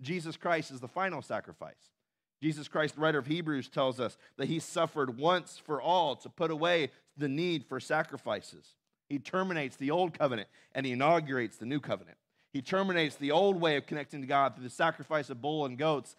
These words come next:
and inaugurates the new way of access to God through the sacrifice of Jesus Christ. His death has made a way for all of us to enjoy the presence of God.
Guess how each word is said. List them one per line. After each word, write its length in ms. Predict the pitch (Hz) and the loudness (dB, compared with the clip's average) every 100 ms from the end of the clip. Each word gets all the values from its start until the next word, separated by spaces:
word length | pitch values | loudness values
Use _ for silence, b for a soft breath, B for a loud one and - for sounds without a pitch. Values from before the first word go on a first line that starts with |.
| b - | b -6
and 140 | 131 | 0
inaugurates 480 | 147 160 151 151 - | 4 4 4 -2 -2
the 80 | 131 | 0
new 260 | 156 196 | 2 4
way 320 | 185 156 135 | 4 4 4
of 160 | 117 123 | 2 2
access 400 | 135 135 - - | 2 2 -2 -16
to 80 | 127 | -4
God 360 | 131 131 113 104 | 2 4 4 0
through 80 | |
the 60 | 123 | -8
sacrifice 720 | - 139 135 - 131 117 - b b | -4 -2 -4 -4 -2 -2 -4 b b
of 140 | 120 117 | -8 -6
Jesus 340 | 120 110 104 | -6 -8 -10
Christ. 440 | - 95 65 - _ _ - | -8 -8 -8 -18 _ _ -2
His 220 | 160 120 | -2 2
death 260 | 156 151 | 2 2
has 140 | 147 120 | -2 -6
made 160 | 139 | -4
a 60 | 123 | -2
way 240 | 123 139 | 0 -2
for 200 | 135 120 | -2 -8
all 320 | - 147 175 156 | -2 0 0 0
of 140 | 110 | -4
us 440 | 87 92 - - _ _ _ | -6 -6 -10 -20 _ _ _
to 140 | - 120 | -10 -8
enjoy 500 | 123 113 131 123 113 | -10 -6 -2 -2 -2
the 100 | 104 | -6
presence 440 | - 107 - 90 | -6 -6 -6 -14
of 120 | 95 | -16
God. 240 | 95 - | -16 -18